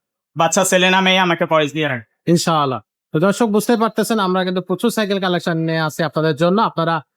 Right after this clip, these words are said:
Speaker 2: যে সাইকেলটা প্রয়োজন, সেই সাইকেলটাই আপনারা নিতে পারবেন আমাদের কাছ থেকে। এই সাইকেলের ভিডিওটা আমরা আজকে করতেছিলাম শুরু থেকেই। So, এই সাইকেলটা দিয়ে শেষ করতেছি। দামটা থাকবে একেবারেই কম, নয় হাজার পাঁচশো টাকা।
Speaker 1: নয় হাজার পাঁচশো টাকা।
Speaker 2: এবং বডি গ্যারান্টি থাকবে, এবং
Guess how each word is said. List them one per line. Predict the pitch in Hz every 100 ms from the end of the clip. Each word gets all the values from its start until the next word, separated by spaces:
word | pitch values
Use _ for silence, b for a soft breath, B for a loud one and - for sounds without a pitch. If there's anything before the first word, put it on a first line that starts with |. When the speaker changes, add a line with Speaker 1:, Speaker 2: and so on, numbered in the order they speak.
| _ _
Speaker 2:
যে | 131 202
সাইকেলটা | 208 208 185 185 180
প্রয়োজন, | 180 165 160
সেই | 165 165
সাইকেলটাই | 160 156 151 151 143 - 139 135
আপনারা | 139 147
নিতে | 139 147 170
পারবেন | 190 190
আমাদের | 190 196 190
কাছ | 196
থেকে। | 226 226
এই | 190 196 -
সাইকেলের | 180 196 185
ভিডিওটা | 165 156 165
আমরা | 160 156
আজকে | 143 156
করতেছিলাম | 160 156 175 196 196
শুরু | 185 185
থেকেই। | 190 226 269 B B -
So, | 160 160
এই | 170
সাইকেলটা | 180 196 196 190
দিয়ে | 180 196
শেষ | 202 -
করতেছি। | 190 196 190 233
দামটা | 180 160 165
থাকবে | 170 170
একেবারেই | 151 165 170
কম, | 180 196
নয় | 196 160
হাজার | 160 165
পাঁচশো | 160 -
টাকা। | 175 180 -
Speaker 1:
নয় | 170
হাজার | 156
পাঁচশো | 156 151 -
টাকা। | -
Speaker 2:
এবং | 156 170 185
বডি | 160 160
গ্যারান্টি | 165 165 165
থাকবে, | 165 151 - 220
এবং | 180